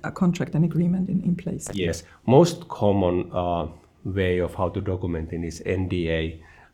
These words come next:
Speaker 2: uh, with your, uh, partners or suppliers, um, so that everybody is agreeing that, okay, this what we are talking about is, is a secret and it's belonging to you.
Speaker 1: Yeah.
Speaker 2: Or it's belonging, belonging to me.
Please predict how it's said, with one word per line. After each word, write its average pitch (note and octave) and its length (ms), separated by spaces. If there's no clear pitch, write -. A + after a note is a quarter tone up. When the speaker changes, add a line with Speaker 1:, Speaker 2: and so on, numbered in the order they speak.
Speaker 2:
uh, D#2 320
with F#2 200
your, E2 340
uh, E2 120
partners E2 600
or E2 60
suppliers, D#2+ 920
um, D#2+ 600
so A2+ 180
that F#2+ 160
everybody G2+ 520
is D#2+ 220
agreeing F#2+ 580
that, F2 80
okay, F2 360
this A2+ 260
what F2+ 200
we G2+ 80
are F2 100
talking G2 300
about E2+ 480
is, - 320
is - 260
a - 40
secret B2+ 500
and F#2 260
it's - 180
belonging E2+ 500
to G2+ 100
you. D#2+ 260
Speaker 1:
Yeah. E3+ 100
Speaker 2:
Or - 80
it's E2+ 140
belonging, F#2 600
belonging F#2 340
to F#2+ 100
me. F2 300